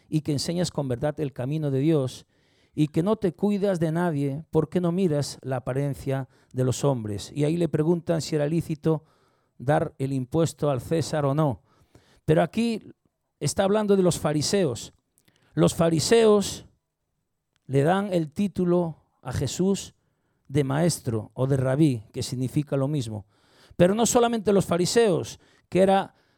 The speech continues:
un grupo de religiosos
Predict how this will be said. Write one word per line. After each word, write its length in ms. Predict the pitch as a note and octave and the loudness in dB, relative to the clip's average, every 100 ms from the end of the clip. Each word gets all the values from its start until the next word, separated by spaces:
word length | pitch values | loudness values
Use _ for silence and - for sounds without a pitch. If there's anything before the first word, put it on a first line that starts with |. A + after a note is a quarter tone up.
| _ _ _ | _ _ _
un 240 | F3+ G3+ | -2 0
grupo 580 | F3 G3+ G#3+ - G3 G3 | 2 4 2 4 4 4
de 140 | E3 F3 | 2 0
religiosos 920 | F3 D#3 - G3 F#3 F#3 E3+ - - | 0 -6 -4 -2 -2 -2 -6 -8 -16